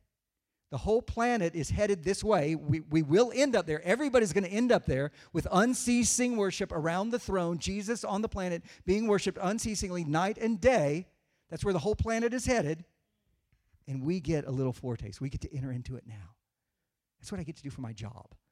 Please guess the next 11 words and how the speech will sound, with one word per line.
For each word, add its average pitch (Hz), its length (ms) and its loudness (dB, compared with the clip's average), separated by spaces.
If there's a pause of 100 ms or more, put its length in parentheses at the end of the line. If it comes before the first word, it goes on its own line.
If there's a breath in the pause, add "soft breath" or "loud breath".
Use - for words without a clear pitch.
(340)
For 139 100 -2
my 180 220 4
job, 143 500 6
I 151 120 0
get 170 160 -2
to 165 80 -4
do 147 280 0
what 139 180 -4
the 143 60 -6
whole 180 200 -6
planet 180 560 -6